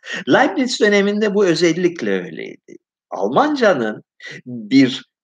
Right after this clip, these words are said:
kültür dili olarak, bir akademik dil olarak büyük gelişme gösterdiği dönem on dokuzuncu yüzyıldır.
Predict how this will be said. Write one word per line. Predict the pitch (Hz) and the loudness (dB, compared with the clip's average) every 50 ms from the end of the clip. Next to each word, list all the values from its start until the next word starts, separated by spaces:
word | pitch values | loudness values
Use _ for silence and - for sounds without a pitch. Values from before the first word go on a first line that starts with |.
| _ | _
kültür | - - - 120 123 - 131 - - 330 269 208 | -12 -10 -10 -10 -10 -12 -8 -4 -2 -2 0 0
dili | 160 127 107 104 | 0 0 0 -2
olarak, | 95 90 90 90 87 90 - - | -4 -4 -6 -8 -10 -12 -14 -14
bir | 104 107 107 - - | -10 -10 -10 -10 -12
akademik | - - - 135 127 143 196 277 285 - - | -8 -2 0 2 2 2 2 0 -2 -4 -4
dil | - 156 156 151 | -4 -2 -2 -2
olarak | - 123 113 110 104 95 92 87 - - - _ _ _ _ _ _ _ - | -2 -2 0 0 -2 -2 -4 -8 -10 -16 -20 _ _ _ _ _ _ _ -14
büyük | 123 127 139 202 262 294 277 - - 135 | -8 -4 2 4 4 4 4 2 0 0
gelişme | 139 127 117 120 117 - - - 170 | 2 2 2 0 -4 -6 -6 -4 -2
gösterdiği | 160 151 127 113 - - - 107 104 101 95 104 98 95 | 0 0 0 0 0 -2 0 0 0 0 -2 -4 -4 -4
dönem | 95 110 147 214 254 208 | -2 -4 -4 -2 0 2
on | 196 208 247 240 | 2 2 4 4
dokuzuncu | 214 151 135 131 107 104 101 90 - - - | 4 4 2 -2 -6 -8 -10 -12 -14 -16 -18
yüzyıldır. | 55 - - - - - - - _ _ - | -18 -18 -18 -18 -18 -18 -20 -20 _ _ -20